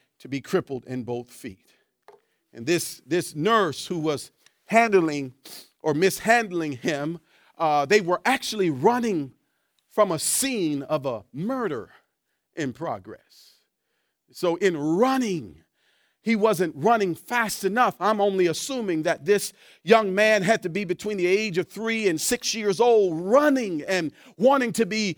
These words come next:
assisted in running. He didn't want to be another individual who would lose his life, and the nurse drops him. So from the age of five, he lived the rest of his life as an enemy of the state,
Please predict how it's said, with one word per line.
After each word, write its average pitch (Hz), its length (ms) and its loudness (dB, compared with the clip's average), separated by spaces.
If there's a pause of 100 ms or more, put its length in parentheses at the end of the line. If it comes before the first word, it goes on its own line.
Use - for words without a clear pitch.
(160)
assisted - 720 2
in 208 220 2
running. 233 580 4
He 175 120 -2
didn't 226 200 0
want 262 280 2 (180)
to 254 120 6
be 254 540 4 (160)
another 247 480 4
individual 247 840 2
who 240 160 2
would 208 120 0
lose 254 400 2
his 208 180 0
life, 214 520 2
and 170 320 -6
the 170 80 -10
nurse 190 600 -6 (800)
drops 170 440 -2
him. 80 100 -16 (960)
So 170 220 -4
from 202 180 2
the 175 120 4
age 196 260 2
of 156 80 -6
five, 185 480 4
he 175 100 -6
lived 190 300 2
the 160 100 -6
rest 196 340 0
of 185 80 -6
his 160 160 -6
life 202 540 0 (480)
as 131 140 -6
an 151 120 -4
enemy 196 360 0
of 143 180 -4
the 127 80 -12
state, 190 600 -2